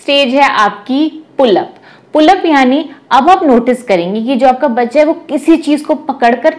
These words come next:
खड़ा होने लगा है, यानी जैसे कोई टेबल है या chair है या फिर bed है, तो वो क्या करेगा, पकड़ के खड़े होने की कोशिश करता है।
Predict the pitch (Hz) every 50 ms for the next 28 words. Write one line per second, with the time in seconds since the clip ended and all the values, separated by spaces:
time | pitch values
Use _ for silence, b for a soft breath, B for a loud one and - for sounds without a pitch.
0 | - - - - - 233 220 226 233 240 233 220 208 190 180 170 160 156 147 147
1 | 147 143 147 147 160 156 - B B B B B B B B 202 220 208 202 208
2 | 214 220 226 220 185 202 190 220 214 - 202 196 196 196 220 220 208 190 190 214
3 | 208 214 208 208 202 190 190 190 180 190 180 185 - - 214 202 214 214 214 214
4 | 208 214 208 202 196 196 190 196 185 190 214 190 180 165 156 151 190 185 208 220
5 | 220 214 208 208 202 202 196 214 214 233 226 226 254 262 262 277 254 254 254 285
6 | 277 - - - - - - 254 240 240 247 254 302 311 311 - - - 226 202
7 | 202 214 240 226 220 208 190 185 185 185 185 180 - 185 175 175 180 180 180 -
8 | - 190 180 180 185 220 269